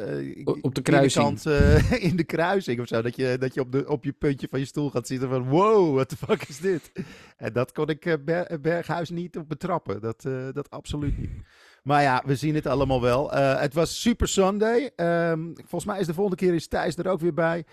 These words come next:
Speaker 1: Eh, in ieder geval, F C Twente luisteraars, van harte gefeliciteerd.
Speaker 2: Ja, van harte
Speaker 1: Eh,
Speaker 2: gefeliciteerd. Echt
Speaker 1: ja,
Speaker 2: waar.
Speaker 1: nou ja, maar de, de, ze
Speaker 2: Ja,
Speaker 1: hebben wel
Speaker 2: is
Speaker 1: gewoon,
Speaker 2: ook.
Speaker 1: eh,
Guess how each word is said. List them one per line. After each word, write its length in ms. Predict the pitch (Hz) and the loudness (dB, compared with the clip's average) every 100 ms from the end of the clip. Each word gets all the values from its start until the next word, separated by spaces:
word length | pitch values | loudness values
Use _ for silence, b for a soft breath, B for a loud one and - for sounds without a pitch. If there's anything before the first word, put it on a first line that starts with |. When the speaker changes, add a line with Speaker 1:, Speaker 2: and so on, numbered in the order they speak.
| b b - | b b -2
Speaker 1:
Eh, 580 | 147 147 143 135 139 | 2 4 6 4 4
in 80 | 156 | 0
ieder 160 | 180 190 | 0 0
geval, 280 | 135 147 147 170 | 0 0 2 0
F 60 | - | 0
C 60 | 170 | -4
Twente 460 | 175 185 185 175 151 | 0 -2 2 0 2
luisteraars, 680 | 165 170 - 156 139 131 - | 2 0 -2 -2 -2 -2 -6
van 160 | 170 | -4
harte 360 | 143 135 196 190 | -2 0 0 -2
gefeliciteerd. 760 | 156 165 151 139 - 180 180 | -2 0 0 -2 -8 -4 0
Speaker 2:
Ja, 240 | 139 139 - | 2 2 0
van 200 | - 131 | -2 2
harte 320 | 120 135 156 | 4 6 4
Speaker 1:
Eh, 60 | 151 | 0
Speaker 2:
gefeliciteerd. 720 | 156 123 123 117 - 95 - | 0 0 0 -2 -4 -4 -4
Echt 180 | 113 - | -10 -2
Speaker 1:
ja, 100 | 180 | 0
Speaker 2:
waar. 100 | 180 | 0
Speaker 1:
nou 100 | 185 | 2
ja, 180 | 180 170 | 0 0
maar 120 | 170 | -2
de, 140 | 170 151 | -4 -8
de, 300 | 127 113 127 | -10 -10 -8
ze 100 | 170 | -2
Speaker 2:
Ja, 40 | |
Speaker 1:
hebben 180 | 160 - | 0 0
wel 160 | 147 131 | -2 0
Speaker 2:
is 120 | 190 | 2
Speaker 1:
gewoon, 160 | 208 180 | 4 2
Speaker 2:
ook. 60 | |
Speaker 1:
eh, 60 | 120 | 0